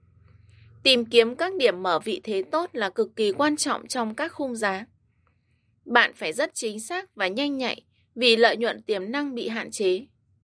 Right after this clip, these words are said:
Xu hướng có thể dễ dàng dung thứ những ai mở vị thế một cách tùy tiện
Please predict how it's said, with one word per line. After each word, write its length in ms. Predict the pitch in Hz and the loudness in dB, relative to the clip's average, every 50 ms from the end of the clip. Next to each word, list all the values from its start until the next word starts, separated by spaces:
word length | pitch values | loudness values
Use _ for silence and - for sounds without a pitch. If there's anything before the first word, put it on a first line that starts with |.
| _ _ _ _ _ _ _ _ _ _ _ _ _ _ _ _ _ _ _ _ _ _ _ _ - | _ _ _ _ _ _ _ _ _ _ _ _ _ _ _ _ _ _ _ _ _ _ _ _ -12
Xu 280 | - - - 349 330 | -6 0 2 2 4
hướng 260 | 302 269 226 226 233 | 6 6 6 6 4
có 140 | 240 240 254 | 2 0 0
thể 240 | - 330 277 196 180 | 0 0 0 0 2
dễ 200 | 185 226 233 277 | 2 0 0 0
dàng 280 | 294 294 233 214 190 190 | 0 0 -2 -2 -2 -8
dung 260 | - 277 294 302 285 | -6 -6 -4 -6 -6
thứ 240 | - 262 240 214 226 | -4 -2 0 0 0
những 220 | 233 262 262 - | 0 -2 -4 -4
ai 220 | - 294 302 294 | -2 -2 0 0
mở 200 | 277 247 214 170 | 0 -2 -2 -2
vị 220 | 151 156 180 - 226 - | -2 -2 -4 -6 -4 -4
thế 220 | 233 214 190 196 | -2 0 0 0
một 240 | 233 277 233 - - | 0 -4 -6 -6 -6
cách 160 | 285 330 330 - | -8 -8 -8 -4
tùy 180 | - 233 202 - - | -2 -2 -2 -2 0
tiện 200 | - 202 196 - | 0 -2 -2 -2